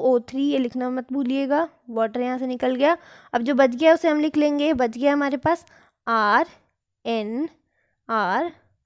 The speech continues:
आर, ठीक है, ये हमारे पास बच गया है। और ये क्या है?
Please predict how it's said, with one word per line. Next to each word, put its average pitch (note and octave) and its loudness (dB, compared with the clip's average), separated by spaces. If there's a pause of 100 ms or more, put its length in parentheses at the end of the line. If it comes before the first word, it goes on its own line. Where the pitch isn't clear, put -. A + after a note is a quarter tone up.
(200)
आर, G#3 -2 (640)
ठीक D#4+ -8
है, E4 -4 (340)
ये C#4 -2
हमारे D#4 0
पास D#4+ 0
बच D4 -2
गया C#4 -2
है। D4+ -4 (1700)
और C#4 2
ये D#4+ 2
क्या F4 6
है? G4 2